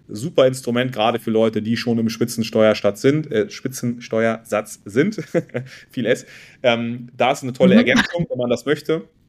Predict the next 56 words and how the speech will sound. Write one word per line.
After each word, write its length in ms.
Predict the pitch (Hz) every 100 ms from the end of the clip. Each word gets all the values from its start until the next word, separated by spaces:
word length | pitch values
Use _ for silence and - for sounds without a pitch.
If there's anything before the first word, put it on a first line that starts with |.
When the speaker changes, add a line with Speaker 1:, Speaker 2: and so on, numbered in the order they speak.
| _ _ _ - -
Speaker 1:
Ja, 100 | 107
und 140 | 107
ist 140 | 113 -
für 120 | 127
uns, 260 | 135 135 -
äh, 140 | 117
wie 100 | 113
gesagt, 240 | 120 117 120
auch 60 |
eine 80 | 127
Premiere. 460 | 120 117 135 156 151
Ich 100 | 143
hab 100 | 131
das, 200 | 123 -
äh, 140 | 104
vorher 280 | 110 127 120
noch 200 | 117 113
in 180 | 110 110
keinem 300 | - 120 113
anderen 260 | 117 117 113
Kreis 340 | - 113 113
geteilt. 500 | - - 131 147 143 -
Ähm, 260 | 110 107
wir 100 | 107
haben 120 | 117
auch 140 | 117 110
noch 180 | 113 -
gar 160 | 113
keinen, 380 | - 117 120 113 - - -
äh, 80 | 123
richtigen, 460 | 117 139 135 127 127
äh, 560 | 120 120 117 117 113
Prozess 520 | 113 - 127 - 165 -
dafür, 200 | 127 143
das 100 | 131
abzubilden. 500 | 127 - 139 139 139
Also 120 | 123
ich 80 | 123
würde 180 | 127 123
sagen, 340 | 117 117 117
ihr 60 | 117
dürft 200 | 117 131
euch 120 | 127 123
auch 100 | 117
gerne 260 | 120 139
an 140 | 117 117
die, 240 | 113 110
an 100 | 113
die 80 | 110
gleiche 300 | 113 131 -
E-Mail-Adresse 640 | 127 120 117 113 110 110
wenden, 380 | 117 120 110 107
äh, 160 | 110 107
in 160 | 110
den 120 | 110
Shownotes. 520 | 107 131 139 131 127